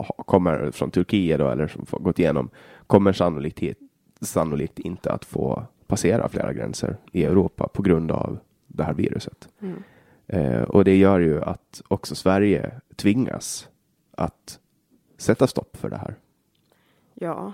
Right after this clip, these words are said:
Speaker 2: alltså jag kan ju säga så här. Om vi får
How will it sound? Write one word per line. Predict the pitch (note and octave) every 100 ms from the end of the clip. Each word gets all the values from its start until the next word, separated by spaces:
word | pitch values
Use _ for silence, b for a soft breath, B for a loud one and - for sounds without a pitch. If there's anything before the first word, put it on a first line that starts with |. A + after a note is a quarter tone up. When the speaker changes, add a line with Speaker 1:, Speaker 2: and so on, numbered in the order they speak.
| -
Speaker 2:
alltså | - F#3 F#3+ F#3 F3+ - _ _ _ _
jag | - F#3
kan | G3
ju |
säga | G3+ G#3+ F#3+
så | -
här. | G#3 G#3+ C#3 G3+ - _
Om | - G3+
vi |
får | G#3+ A3+ G#3+